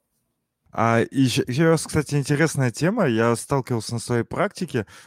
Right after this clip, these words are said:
Есть, э, в программировании определённые термины, на котор-, которые кажутся всем как бы понятными,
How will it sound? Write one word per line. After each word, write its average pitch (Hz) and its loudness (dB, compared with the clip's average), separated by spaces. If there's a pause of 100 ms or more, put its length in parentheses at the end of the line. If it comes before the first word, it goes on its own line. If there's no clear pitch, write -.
Есть, 127 0
э, 120 2
в - -20
программировании 127 -2
определённые 120 -2
термины, 175 0
на 120 -2
котор-, 143 -2
которые 147 0
кажутся 143 -2
всем 151 0 (380)
как 117 -10
бы 127 -4
понятными, 170 2